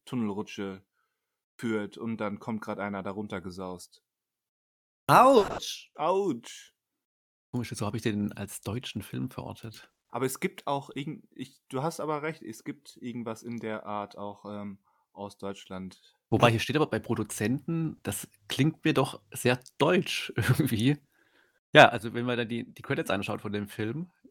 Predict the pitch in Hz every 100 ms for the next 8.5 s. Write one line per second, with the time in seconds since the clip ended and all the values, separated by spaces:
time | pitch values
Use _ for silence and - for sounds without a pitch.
0 | - 104 107 - 131 156 156 - - 131
1 | 139 135 127 127 123 _ _ _ _ _
2 | - 117 139 101 - - _ _ _ _
3 | _ _ _ - 104 101 98 - _ _
4 | _ _ _ _ _ _ _ _ 90 85
5 | 95 80 80 - - - - - - -
6 | - 101 107 - 107 131 - 127 - -
7 | - 92 90 92 95 95 95 92 92 -
8 | - 104 - 107